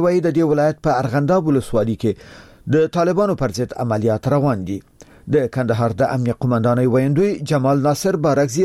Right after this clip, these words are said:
ازادي راډیو ته وویل، دغه عملیات د ارغنداب ولسوالۍ د بابرو د لاهور او چارغول بې په سیمه کې دوام لري. د بارکزي په وینا وسلوال طالبان د ملکي خلکو په کورونو کې پټ دي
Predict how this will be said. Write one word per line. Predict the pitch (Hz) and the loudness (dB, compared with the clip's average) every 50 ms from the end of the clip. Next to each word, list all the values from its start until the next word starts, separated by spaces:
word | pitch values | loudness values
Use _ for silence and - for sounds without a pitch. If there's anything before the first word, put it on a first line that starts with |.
| 123 | 2
ازادي | 143 123 98 160 165 160 196 185 | 2 2 2 0 2 2 2 2
راډیو | 143 120 110 120 110 - | 2 0 0 -2 -2 -2
ته | 123 120 | -2 0
وویل، | 147 151 180 208 196 165 - - - - - - - 165 147 | 0 2 2 0 -2 -2 -8 -16 -20 -20 -20 -18 -4 -2 -2
دغه | 131 104 135 131 | 0 0 0 0
عملیات | 151 165 165 165 190 202 202 202 | 0 0 2 2 2 0 0 0
د | 196 170 | 0 0
ارغنداب | 147 139 113 147 147 143 180 185 175 175 | 0 0 0 -2 0 2 0 0 2 0
ولسوالۍ | 180 147 131 - - 139 139 143 160 180 175 151 | 0 -2 -2 -2 0 0 2 2 2 0 0 2
د | 175 170 165 127 | 2 0 2 2
بابرو | 139 120 113 104 139 147 160 175 185 156 131 | 2 0 0 2 0 2 2 2 0 2 0
د | 139 123 117 | 0 0 2
لاهور | 113 110 107 107 131 156 180 - - - - - - - - - 147 | 0 0 0 2 2 2 2 0 -2 -12 -20 -20 -20 -12 -4 0 2
او | 147 131 123 117 | 2 2 2 0
چارغول | - - 123 117 117 113 101 110 131 135 131 131 - - | -2 -2 0 0 0 0 0 2 2 2 2 2 0 -4
بې | - 117 135 110 180 214 220 202 - - | -8 -8 -4 -2 0 0 0 0 -2 -4
په | 127 - - | -8 -6 -6
سیمه | - 98 95 104 | -8 -6 -4 -6
کې | 104 - - 113 95 101 | -6 -2 -2 -2 -2 0
دوام | 110 104 110 107 104 107 110 | 0 2 2 2 0 0 0
لري. | 113 104 107 95 - - - - - - 135 | 0 0 0 -4 -6 -14 -20 -18 -4 0 0
د | 139 - | 2 2
بارکزي | 127 120 123 123 107 98 127 - - 123 | 2 2 0 0 0 -2 -2 -2 0 0
په | 120 123 | 2 2
وینا | 120 123 127 151 175 190 185 175 | 2 2 2 0 0 2 2 0
وسلوال | 147 - - 131 127 127 120 117 - 131 | -2 -2 -2 0 2 2 2 0 0 0
طالبان | 120 117 117 110 131 156 175 175 185 | 0 0 2 2 2 0 2 0 0
د | 139 127 | 0 0
ملکي | 120 - - 190 - - | -2 -2 -2 -4 -2 0
خلکو | - 127 117 - 123 113 - 120 | 0 -2 0 0 -2 -2 -2 -4
په | 110 - | -2 0
کورونو | 131 127 123 123 117 117 | 0 0 2 2 0 0
کې | - - 107 - 147 | -2 -4 -4 -2 -2
پټ | 156 - - | -2 -2 -2
دي | 196 208 | -2 -2